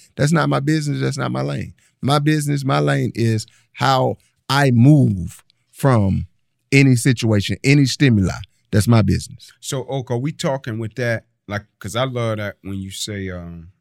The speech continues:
Speaker 2: everything is a you issue, 'cause I use it in my own life, right? Are we talking, is that extreme ownership and response? Like,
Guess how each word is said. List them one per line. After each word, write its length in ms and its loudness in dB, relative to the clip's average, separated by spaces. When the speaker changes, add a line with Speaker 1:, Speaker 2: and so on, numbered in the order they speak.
Speaker 2:
everything 460 -4
is 140 -10
a 60 -10
you 200 -4
issue, 340 -8
'cause 220 -12
I 80 -4
use 360 -6
it 160 -8
in 120 -6
my 160 -4
own 320 -4
life, 280 -10
right? 260 -4
Are 100 -2
we 140 2
talking, 720 -2
is 200 -2
that 360 0
extreme 600 -2
ownership 640 0
and 220 -2
response? 840 -2
Like, 280 -2